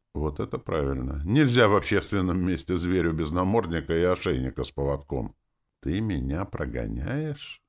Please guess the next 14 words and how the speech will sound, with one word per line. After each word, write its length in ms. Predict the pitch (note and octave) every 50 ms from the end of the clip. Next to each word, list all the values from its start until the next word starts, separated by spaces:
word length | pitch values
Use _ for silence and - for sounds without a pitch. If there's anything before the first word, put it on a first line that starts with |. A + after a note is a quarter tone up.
| _ _ _ _ _ _ _
Из-за 240 | - E2+ C#2+ D2+ D#2
какого-то 680 | - - - - - - A2+ A#2+ A2 E2+ C#2+ - - C#2+
круглоголового?» 1120 | - - F2+ F#2 D2+ D2 C#2 C#2 B1+ C2+ C2 C#2 D#2+ G#2+ C#3 D3 C3 F2 - - - - - _ _ _ _ _ _ _ _ _
Да 180 | - F#2+ B2+ D3
Искорка 540 | E3 F#3+ F#3+ D3+ - - F3 D3 D3 F3+ D#3
просто 360 | C#3 F3 F#3 D#3+ - F3 E3
пошутила. 1200 | C#3+ E3+ D#3 - - E3+ E3+ E3 E3 - D#3 C#3+ A#2+ G#2 F#2 E2 D#2 D2 C#2+ C#2 B1+ B1 - - _ _ _ _ _ _ _ _ _ _
Если 360 | - - F#2 - - - G#2+
бы 160 | G2+ G2+ G#2+ G#2
она 160 | G#2+ A2 G#2
по-настоящему 960 | - A2+ G#2+ G#2+ G#2 - - A2+ A#2 B2 B2+ A#2 - - - G#2+ G#2 F#2 F#2
ударила, 500 | F#2+ F#2 G#2+ B2+ C3 B2 G#2+ F#2 F2+ F2
то 120 | - F#2+
этого... 500 | F#2+ F#2+ F2+ F2+ F#2+ F2 F2 F2 E2+ -